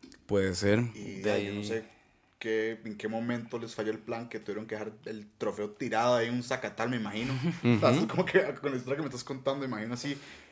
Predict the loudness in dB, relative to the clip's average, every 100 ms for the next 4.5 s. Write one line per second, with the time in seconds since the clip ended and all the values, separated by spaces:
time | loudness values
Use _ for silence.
0 | _ -10 0 4 6 4 2 2 6 4
1 | 6 4 2 0 0 2 2 2 4 2
2 | 2 0 -2 -2 -2 -2 0 4 4 4
3 | -2 -2 2 2 2 0 0 2 0 0
4 | -6 2 4 4 0